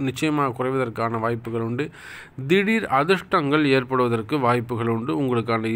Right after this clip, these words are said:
இன்வெஸ்டர் வந்து சேருவார்கள் மேஷ ராசி அன்பர்களே. அதுக்கு அடுத்தபடியாக பார்த்தீங்கன்னாக்கா, திருமண யோகம். திருமண யோகத்தை பொறுத்தவரையில் நிச்சயமாக வயோதிக திருமணங்கள், ஏன்னா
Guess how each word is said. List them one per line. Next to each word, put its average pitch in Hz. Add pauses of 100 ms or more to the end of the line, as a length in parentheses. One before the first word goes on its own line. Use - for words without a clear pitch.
இன்வெஸ்டர் 175
வந்து 123 (100)
சேருவார்கள் 110 (1160)
மேஷ 156
ராசி 110 (180)
அன்பர்களே. 101 (1160)
அதுக்கு 160
அடுத்தபடியாக 175
பார்த்தீங்கன்னாக்கா, 147 (160)
திருமண 160
யோகம். 156
திருமண 175 (120)
யோகத்தை 139 (120)
பொறுத்தவரையில் 139 (640)
நிச்சயமாக 185 (360)
வயோதிக 185
திருமணங்கள், 127
ஏன்னா 151